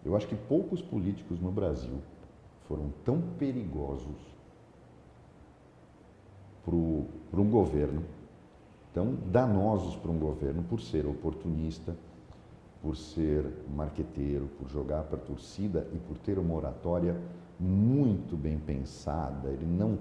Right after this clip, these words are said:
tem destempero verbal de forma alguma, que é o Rodrigo Maia. Rodrigo Maia é um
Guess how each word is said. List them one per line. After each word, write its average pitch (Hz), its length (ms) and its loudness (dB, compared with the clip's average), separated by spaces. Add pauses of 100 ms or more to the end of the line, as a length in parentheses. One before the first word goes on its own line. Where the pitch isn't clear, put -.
(100)
tem 101 180 4
destempero 87 540 2
verbal 76 340 2
de 90 80 -2
forma 110 480 2
alguma, 85 420 0 (280)
que - 80 -4
é - 20 2
o 87 40 2
Rodrigo 80 340 -2
Maia. 73 320 -10 (460)
Rodrigo 82 260 2
Maia 90 240 2
é 104 60 0
um 113 80 2